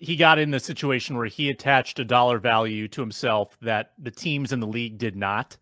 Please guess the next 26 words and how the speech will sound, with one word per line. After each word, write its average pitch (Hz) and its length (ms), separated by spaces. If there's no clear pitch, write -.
There's, 104 240
there's 113 160
a 104 60
big 101 280
difference 117 440
there. 139 260
And 110 300
usually 151 480
the 131 120
teams 127 320
end 117 140
up 113 140
winning 120 420
and, 104 160
and 110 120
the 101 60
teams 113 300
pay 120 180
what 98 140
they 107 140
wanna 127 240
pay 139 320
instead 123 300
of 104 100
a 104 60
player. 110 520